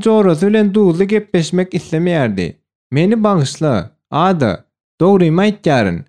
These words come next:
Näme üçin beýle diýenim özüm bilemok. Bolýar, munyň deregine men bilýäryn" diýip, Ada uludan demin ally. Diýmek, sen teýdi sebäpli gaýgylanýarsyň.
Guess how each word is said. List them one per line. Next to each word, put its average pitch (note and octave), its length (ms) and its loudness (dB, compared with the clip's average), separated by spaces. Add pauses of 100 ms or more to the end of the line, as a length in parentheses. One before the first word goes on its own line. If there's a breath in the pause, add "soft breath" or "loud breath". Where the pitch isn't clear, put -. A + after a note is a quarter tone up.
(300)
Näme G#3 280 0
üçin A3+ 260 0
beýle G#3 260 4 (100)
diýenim G3+ 340 2
özüm F3+ 520 2
bilemok. C3 520 0 (380)
Bolýar, D#3+ 460 2 (380)
munyň A3 280 0
deregine A3+ 360 4
men G#3 260 2
bilýäryn" D#3 500 2 (340)
diýip, D3 300 2 (460)
Ada D#3 420 0
uludan G3+ 500 2
demin D3+ 240 0
ally. C3+ 340 0 (440)
Diýmek, E3+ 440 2 (400)
sen F#3+ 180 0
teýdi G#3+ 440 0
sebäpli G#3+ 440 2 (100)
gaýgylanýarsyň. D#3 840 0